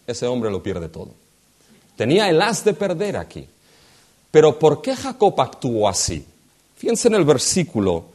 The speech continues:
en el versículo treinta y tres. Fíjense lo que le dice Jacob, y esto es lo que me interesa. "Así responderá por mí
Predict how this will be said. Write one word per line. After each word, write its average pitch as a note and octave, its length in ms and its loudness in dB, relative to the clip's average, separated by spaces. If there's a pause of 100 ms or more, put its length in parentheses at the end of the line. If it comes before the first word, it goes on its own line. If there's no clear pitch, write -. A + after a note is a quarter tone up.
(200)
en C3+ 100 2
el D3 80 4
versículo D#3 480 -2
treinta A#2 320 -4
y G2 60 -4
tres. D#2 380 -12
Fíjense G#3+ 280 -6
lo F#3 100 -2
que D3+ 100 -2
le B2+ 80 0
dice A2+ 180 -4
Jacob, F2 320 -8
y D3+ 40 -2
esto F3 160 -6
es E3 40 -6
lo F3 80 -6
que D#3+ 80 -6
me D3+ 80 -2
interesa. F#2+ 560 -6 (400)
"Así G#3+ 460 2
responderá E3+ 920 0
por A#2+ 240 4
mí D3 640 -2